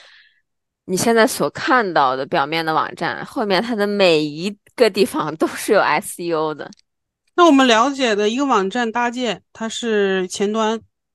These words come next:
Speaker 2: 对吧？就是它用前端书写。那在 coding 这个部分，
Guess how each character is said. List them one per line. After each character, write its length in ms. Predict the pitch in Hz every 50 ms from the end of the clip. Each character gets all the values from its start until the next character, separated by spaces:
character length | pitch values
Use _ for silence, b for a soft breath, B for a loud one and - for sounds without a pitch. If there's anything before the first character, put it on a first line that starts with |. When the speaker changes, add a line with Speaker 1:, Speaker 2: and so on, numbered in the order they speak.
| _ _ _ _ -
Speaker 2:
对 100 | 240 214
吧？ 260 | 196 175 170 170 - _ _ _ -
就 120 | - 220
是 100 | 202 208
它 160 | 202 226 247
用 120 | 247 240 220
前 180 | - 220 202
端 140 | 208 233 247
书 160 | - 262 254
写。 240 | 247 - 202 170 - -
那 120 | 185 254
在 180 | 254 269 254 233
coding 460 | - - - 330 370 359 349 277 214
这 80 | 208 220
个 80 | 202
部 160 | 196 - 220 202
分， 280 | - 208 180 170 196